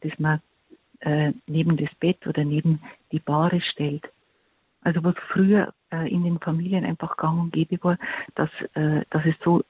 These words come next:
so Versegarnituren gegeben hat. Wenn jemand gestorben ist, dann ist dieser kleine Altar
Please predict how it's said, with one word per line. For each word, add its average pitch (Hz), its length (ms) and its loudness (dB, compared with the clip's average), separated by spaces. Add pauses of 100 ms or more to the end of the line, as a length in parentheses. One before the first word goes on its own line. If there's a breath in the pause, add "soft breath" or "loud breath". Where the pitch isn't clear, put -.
(140)
so 156 240 0
Versegarnituren 156 880 -2
gegeben 143 460 -6
hat. 143 140 -4 (1000)
Wenn 160 120 4
jemand 160 280 4
gestorben 175 540 2
ist, 190 160 0
dann 170 160 -2
ist - 120 -10
dieser 170 220 -2
kleine 160 440 2
Altar 160 480 0